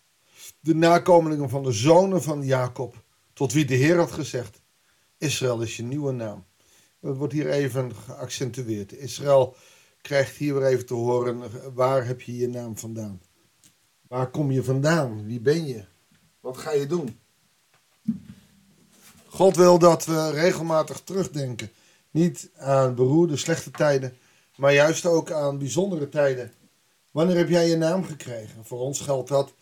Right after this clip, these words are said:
bij de geboorte. Onze ouders hebben dat voor ons, eh, besloten. Jacob had dat ook bij zijn geboorte gehad. Hielenlichter, want hij was de hiel van,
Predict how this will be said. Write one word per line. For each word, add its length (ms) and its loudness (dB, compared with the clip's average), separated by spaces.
bij 120 -4
de 80 -4
geboorte. 480 -2
Onze 220 -14
ouders 380 -4
hebben 240 -6
dat 200 -4
voor 200 -18
ons, 320 -18
eh, 340 -10
besloten. 600 -2
Jacob 480 -2
had 140 -4
dat 180 -6
ook 180 -6
bij 160 0
zijn 160 -8
geboorte 440 -4
gehad. 420 -2
Hielenlichter, 680 -2
want 140 -18
hij 100 0
was 200 -4
de 60 -20
hiel 280 2
van, 300 -8